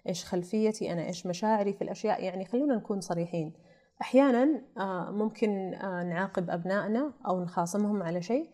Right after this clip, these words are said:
و-، أو نعصب عليهم في شغلة إحنا فعليا ما عارفين إحنا ليش عصبنا. يعني لو فعلا طالعنا داخلنا بنلقى إنه إحنا نفسنا ما إحنا مدركين لتصرفاتنا ولا إحنا إيش قاعدين نسوي ولا ليش عصبنا عليهم ولا ليش زعلنا.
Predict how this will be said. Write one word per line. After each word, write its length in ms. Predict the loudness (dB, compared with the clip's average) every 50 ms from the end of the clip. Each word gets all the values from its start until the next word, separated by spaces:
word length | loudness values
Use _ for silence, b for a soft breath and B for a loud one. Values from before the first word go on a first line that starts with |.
| b b b b b b -4
و-، 200 | 0 0 2 2
أو 180 | 2 2 2 4
نعصب 520 | 2 2 2 0 0 0 0 0 0 0
عليهم 360 | 2 2 2 2 2 0 -2
في 140 | -2 -2 -2
شغلة 300 | 0 0 0 2 2 2
إحنا 320 | 2 0 0 2 4 2
فعليا 380 | 4 4 2 2 4 6 6 6
ما 200 | 6 6 4 2
عارفين 260 | 2 0 0 -2 -2
إحنا 200 | -2 -2 -4 -2
ليش 240 | -2 -2 -2 -2 -4
عصبنا. 460 | -4 -2 -2 -4 -4 -6 -8 -10 -14 -16 _ _ _ _ _ _ _ _ _ -6
يعني 220 | -4 -2 -2 0
لو 160 | 0 0 0 0
فعلا 420 | 0 0 2 2 2 2 0 -2
طالعنا 460 | 2 2 4 4 4 4 2 0 0
داخلنا 500 | 0 0 0 0 0 0 0 2 0 0 -2
بنلقى 280 | -2 -4 -2 -2 -2 -2
إنه 200 | -2 -2 -4 -6
إحنا 200 | -6 -6 -6 -4
نفسنا 460 | -4 -6 -4 -2 0 0 0 -2 -4 -10 -20 _ _ _ _ _ _
ما 60 | -2
إحنا 180 | 0 0 0 0
مدركين 560 | 0 0 0 -2 -2 -2 -4 -4 -2 -2 -2
لتصرفاتنا 800 | -4 -4 -4 -6 -4 -2 -2 -2 0 0 0 0 0 0 0 0
ولا 220 | 0 0 -2 -4
إحنا 180 | -4 -4 -4 -6
إيش 180 | -6 -6 -8
قاعدين 300 | -8 -6 -6 -4 -4 -4
نسوي 320 | -6 -6 -4 -4 -2 0 0
ولا 160 | 0 0 0
ليش 180 | 0 -2 -2 -4
عصبنا 420 | -6 -4 -4 -4 -4 -4 -4 -4
عليهم 300 | -2 -2 -2 -2 0 -2
ولا 120 | -2 0
ليش 180 | 0 0 -2 -2
زعلنا. 400 | -4 -6 -6 -6 -6 -6 -8 -10